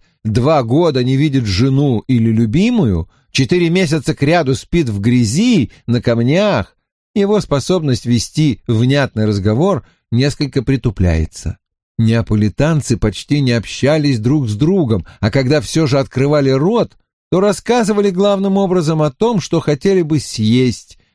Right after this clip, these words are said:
о прелестях оставшихся на родине жён и подружек и о перинах, на которых неплохо было бы растянуться.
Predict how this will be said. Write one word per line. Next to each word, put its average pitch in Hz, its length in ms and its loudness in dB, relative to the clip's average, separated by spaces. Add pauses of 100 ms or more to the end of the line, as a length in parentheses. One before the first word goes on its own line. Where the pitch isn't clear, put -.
о 147 120 0
прелестях 180 600 0
оставшихся 151 880 -2
на 127 140 0
родине 123 420 0
жён 151 460 0
и 131 40 0
подружек 147 720 0 (300)
и 131 80 2
о 139 100 2
перинах, 156 640 2
на 113 140 -2
которых 135 400 -2
неплохо 147 640 0
было 139 300 0
бы 123 140 -2
растянуться. 113 800 -4